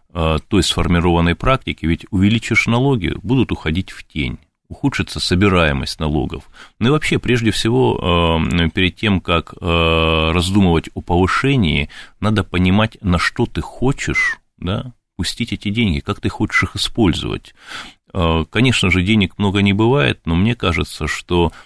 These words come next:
не вполне нормально, когда менее двух десятков субъектов являются реципиентами, остальные доноры.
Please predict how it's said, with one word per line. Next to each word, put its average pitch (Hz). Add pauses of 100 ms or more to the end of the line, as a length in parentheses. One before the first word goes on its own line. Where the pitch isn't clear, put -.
(120)
не 95
вполне 117
нормально, 110
когда 85
менее 95
двух 87
десятков 82
субъектов 87 (120)
являются 90
реципиентами, 78
остальные 98
доноры. 78